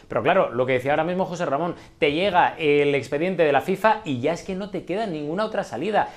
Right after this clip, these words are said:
La uefa callada, porque la uefa está callada ya que es un vicepresidente de la uefa, pero la fifa ha dicho, "Oye, hasta aquí, ¿eh?".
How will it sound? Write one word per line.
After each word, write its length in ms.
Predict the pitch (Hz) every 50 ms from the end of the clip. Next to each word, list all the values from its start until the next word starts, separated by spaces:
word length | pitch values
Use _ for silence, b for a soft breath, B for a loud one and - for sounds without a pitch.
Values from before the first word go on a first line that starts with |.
| B B
La 140 | 135 135
uefa 340 | 135 175 202 180 - 147 123
callada, 560 | - 127 120 120 139 170 196 202 247 262 254
porque 240 | - 139 113 101 110
la 100 | 101 113
uefa 280 | 131 156 143 113 139 127
está 160 | - 151 143
callada 320 | 147 143 143 151 147 131
ya 140 | 120 127 127
que 60 | 127
es 80 | 139 127
un 100 | 139 135
vicepresidente 580 | 135 131 139 127 135 135 131 131 135 131 123 143
de 60 | 147
la 80 | 151
uefa, 360 | 151 170 196 190 - 226 254 - B B B B
pero 140 | B 139 123
la 140 | 110 107 104
fifa 240 | - 135 120 - 147
ha 20 |
dicho, 220 | 143 143 143 - 123
"Oye, 240 | 120 131 127 - -
hasta 280 | 131 - - - -
aquí, 280 | 82 - - 120 110 92
¿eh?". 160 | 92 127 180